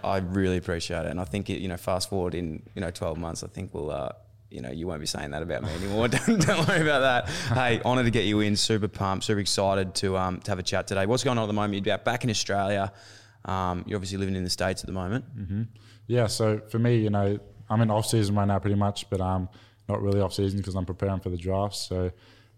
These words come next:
Speaker 2: uh, we finished our season, like, three weeks ago, um, and then I flew back,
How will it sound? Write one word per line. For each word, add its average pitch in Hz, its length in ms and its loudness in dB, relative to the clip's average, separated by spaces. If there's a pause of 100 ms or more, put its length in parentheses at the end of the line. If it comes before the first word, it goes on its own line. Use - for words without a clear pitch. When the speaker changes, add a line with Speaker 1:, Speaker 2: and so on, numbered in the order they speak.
Speaker 2:
uh, 92 260 -2
we 92 80 -2
finished 101 300 0
our 95 80 0
season, 95 680 0
like, 87 280 -6
three 101 160 0
weeks 101 260 0
ago, 104 320 2
um, 92 360 0 (420)
and 90 80 -4
then 87 40 -2
I 87 80 -4
flew 95 220 -4
back, 92 320 -2